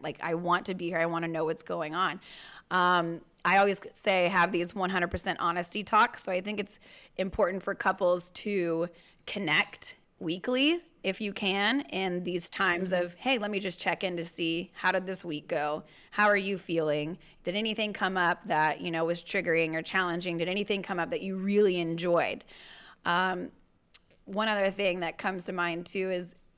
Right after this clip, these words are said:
Speaker 1: the times when your partner makes you feel loved and safe and
Speaker 2: Mm-hmm.
Speaker 1: expressing that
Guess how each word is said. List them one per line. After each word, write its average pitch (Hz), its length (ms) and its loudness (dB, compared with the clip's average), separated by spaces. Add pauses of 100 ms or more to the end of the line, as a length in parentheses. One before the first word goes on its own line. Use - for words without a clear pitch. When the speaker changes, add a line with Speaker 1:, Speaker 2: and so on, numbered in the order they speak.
Speaker 1:
the 190 120 -4
times 208 520 2
when 190 380 0
your 170 160 2
partner 180 400 0
makes 175 260 -2
you 190 100 -6
feel 170 300 0
loved 170 560 0 (160)
and 170 220 -4
safe 180 580 -2 (640)
and 180 80 -2
Speaker 2:
Mm-hmm. 175 40 -2
Speaker 1:
expressing 175 640 -2
that 123 240 -4